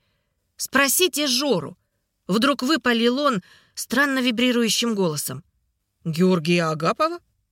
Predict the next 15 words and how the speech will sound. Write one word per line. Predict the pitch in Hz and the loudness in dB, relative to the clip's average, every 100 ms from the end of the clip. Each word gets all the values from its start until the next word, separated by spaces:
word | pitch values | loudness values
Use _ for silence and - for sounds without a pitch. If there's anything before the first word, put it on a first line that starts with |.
| _ | _
уточнил | 190 220 214 233 226 | -2 0 0 2 0
Фокин, | 208 285 - 220 170 _ _ | 0 -4 -2 -2 -4 _ _
недоуменно | 220 233 240 226 226 214 | 0 4 4 4 0 0
вскидывая | 214 - 220 190 196 208 | -4 -4 -2 2 2 0
брови. | 202 165 110 - _ _ _ | -2 -4 -8 -18 _ _ _
«А | 165 | 0
его | 208 277 285 | 0 0 -2
почему?» | 202 - 156 135 - _ _ _ _ _ _ _ _ | -2 -2 -4 -8 -14 _ _ _ _ _ _ _ _
«Я | 165 233 | -6 -2
не | 233 | -2
знаю. | 220 220 269 185 151 - _ _ _ _ _ | -4 -4 -2 -2 -4 -10 _ _ _ _ _
Я | - 220 254 | -2 0 0
тут | 269 - | -2 -2
подумал | 220 208 226 311 214 190 | 0 0 0 0 0 0
вдруг. | 160 185 160 - | 0 -2 -2 -6